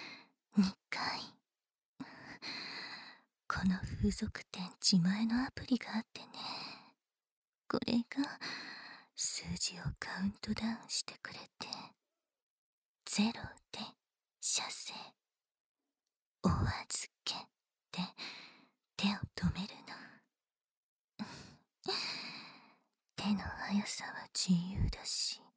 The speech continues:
乳首もいじっていいけど、ゼロまで射精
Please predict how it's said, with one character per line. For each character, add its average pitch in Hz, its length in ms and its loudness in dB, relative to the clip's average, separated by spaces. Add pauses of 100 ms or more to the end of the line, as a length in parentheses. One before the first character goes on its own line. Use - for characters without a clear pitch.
(560)
乳 - 160 4
首 254 260 6
も 220 160 2
い - 80 -8
じ - 220 -4
っ - 20 -14 (100)
て - 80 -6
い - 40 -8 (300)
い - 100 -20
け - 100 -6 (180)
ど、 - 60 4 (1700)
ゼ 170 260 2
ロ - 160 6
ま - 160 -6
で - 160 -16
射 - 320 0
精 - 280 0